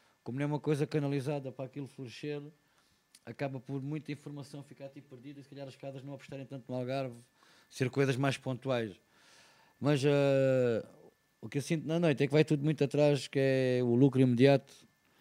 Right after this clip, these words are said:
é, que preferem ter a música, que é o que bate, eh, no top dez, eh, desta semana e sabem que vai funcionar, pois toda a gente conhece, é normal,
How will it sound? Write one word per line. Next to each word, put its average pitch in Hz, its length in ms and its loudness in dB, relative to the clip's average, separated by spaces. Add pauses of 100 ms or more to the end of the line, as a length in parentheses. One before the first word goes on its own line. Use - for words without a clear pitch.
(280)
é, 117 640 0
que - 80 -20
preferem 127 280 -2
ter 123 200 -8
a 127 40 -8
música, 123 420 -8
que 127 100 -8
é 123 40 -2
o 117 80 -2
que - 100 -12
bate, 120 300 -8
eh, 98 640 -8
no 104 120 -10
top 110 220 -4
dez, 117 380 -4
eh, 92 440 -10
desta 113 300 -6
semana 127 340 -4
e 117 40 -6
sabem 113 240 -6
que 117 60 -12
vai 117 100 -6
funcionar, 123 340 -10
pois 123 140 -12
toda 107 120 -8
a 101 40 -8
gente 98 220 -10
conhece, 117 240 -8
é 113 40 -8
normal, 120 440 -8